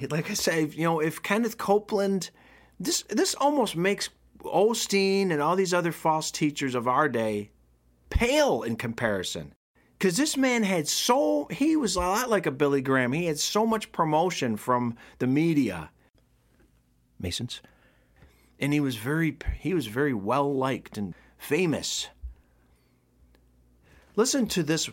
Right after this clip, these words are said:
blasphemy. "Once understand that Jesus has borne our sins and carried our sorrows,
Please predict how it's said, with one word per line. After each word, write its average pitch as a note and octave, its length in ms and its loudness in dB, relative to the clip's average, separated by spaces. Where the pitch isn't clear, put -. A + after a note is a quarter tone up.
blasphemy. A2 840 -2
"Once C4+ 340 2
understand D#3+ 840 0
that B2+ 120 -2
Jesus E3 540 0
has A#2+ 160 -4
borne C#3 280 2
our C#3+ 160 0
sins B2+ 380 -2
and A2 140 -4
carried A#2+ 320 2
our D3 140 4
sorrows, G#2+ 760 0